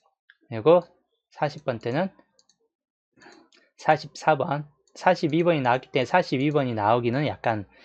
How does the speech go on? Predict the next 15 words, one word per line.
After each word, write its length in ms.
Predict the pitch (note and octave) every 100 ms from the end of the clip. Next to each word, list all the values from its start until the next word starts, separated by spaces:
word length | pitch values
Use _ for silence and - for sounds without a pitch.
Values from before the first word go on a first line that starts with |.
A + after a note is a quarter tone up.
| - -
힘들 240 | F3 F#3
수 120 | -
있습니다. 480 | - - B2 G#2 G#2+
사십이 440 | - C#3+ C#3+ A#2 B2+
번, 160 | A#2
이번 220 | G2+ B2
주 100 | B2
제일 240 | - C3 B2+
확률이 300 | A#2 A2+ G#2
약간 280 | G2 - A2
높은 280 | G2 - C3
번호예요. 480 | A#2+ G2+ G2+ C3+ - _ _ _ _ _ _ _
어, 100 | A#2
사십사 480 | A2 E3+ D#3+ D3+ E3+
번이나 640 | D#3+ C#3 A#2+ C3+ B2+ F#2+